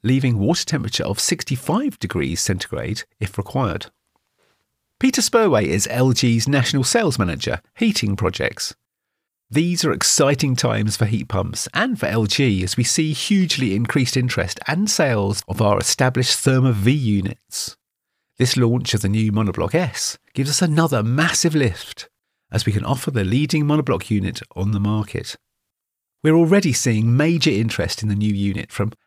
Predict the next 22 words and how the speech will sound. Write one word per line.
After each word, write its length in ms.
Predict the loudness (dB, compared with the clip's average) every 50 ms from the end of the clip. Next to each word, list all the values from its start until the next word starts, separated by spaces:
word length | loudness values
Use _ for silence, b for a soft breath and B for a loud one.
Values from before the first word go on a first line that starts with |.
| _
house 260 | -4 -2 -2 0 -2
builders, 560 | 0 0 0 0 0 -2 -4 -4 -4 -6 -6 -8 _ _
social 360 | -8 -4 -2 -2 0 0 0 0
housing 380 | 0 0 -2 0 0 0 0
providers, 560 | -2 -2 -4 -2 -2 0 -2 -2 -4 -6 -6 -4
and 300 | -2 0 0 0 0 0
self-builders, 840 | -2 -2 0 -2 -2 -4 -4 -2 -2 -2 -2 -2 -4 -6 -8 -8 -10 -12 _ _ _ _ _ _ _ _
keen 300 | -2 0 0 2 2 0 0
to 120 | -2 -2
find 320 | 0 0 2 2 2 2
the 80 | 0 0
best 360 | -2 -2 -2 -2 -2 0 -2
option 360 | -2 -2 -2 -2 -2 -2 -2
for 160 | -2 -2 -2 -2
renewable 500 | 0 0 2 2 4 4 2 2 0 0
heating 320 | 0 -2 0 0 0 0
projects 500 | 0 -2 -4 -2 -4 -6 -6 -6 -10 -10 -6 -4
up 180 | -4 -4 -4 -4 _
and 160 | -2 0 2
down 260 | 2 2 2 2 0 0
the 60 | 0
country. 500 | -2 -2 -4 -4 -2 -4 -4 -4 -4